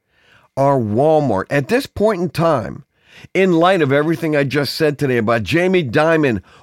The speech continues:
warning of the risk of seven percent interest rates, why are Walmart and Costco,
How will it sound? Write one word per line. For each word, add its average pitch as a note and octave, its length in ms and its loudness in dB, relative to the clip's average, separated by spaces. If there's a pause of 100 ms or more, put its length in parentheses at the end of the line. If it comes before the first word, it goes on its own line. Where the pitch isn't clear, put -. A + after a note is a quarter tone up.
warning F#3+ 460 2
of F3 120 0
the E3 80 2
risk E3 320 0
of C#3+ 140 -2
seven E3 400 0
percent C#3+ 380 -4
interest D3 440 -4
rates, F#2 360 -6 (320)
why C3 720 -2 (520)
are A2+ 300 0 (320)
Walmart A2 800 -2 (720)
and D3 580 -2 (3250)
Costco, A2+ 720 -6